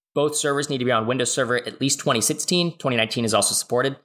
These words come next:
Want at least sixteen gigabytes of ram and a good processor as well. Then we wanna start working about our data and understanding what we've got and how we can improve it. So clean that data up.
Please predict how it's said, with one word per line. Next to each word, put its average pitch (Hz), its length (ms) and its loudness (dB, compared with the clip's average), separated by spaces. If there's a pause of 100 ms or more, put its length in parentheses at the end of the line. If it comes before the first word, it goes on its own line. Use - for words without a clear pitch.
(400)
Want 131 120 2
at 107 60 -2
least 120 180 0
sixteen 143 300 0
gigabytes 117 340 0
of 110 100 -8
ram 147 240 2
and 113 100 -2
a 101 40 -4
good 120 220 -4
processor - 580 -2 (160)
as - 160 -2
well. - 320 0 (1400)
Then 180 100 0
we 220 80 0
wanna 202 140 0
start - 340 -4
working 151 340 0
about 131 340 0
our 123 100 0
data 117 280 2
and 107 200 0
understanding 123 580 0
what 120 160 -2
we've 101 180 -2
got 87 240 0
and 120 80 -10
how 127 180 0
we 123 80 0
can 117 140 -2
improve 104 300 0
it. - 100 -2
So 107 100 0
clean 156 280 -2
that 151 140 0
data 131 220 -2
up. - 260 -2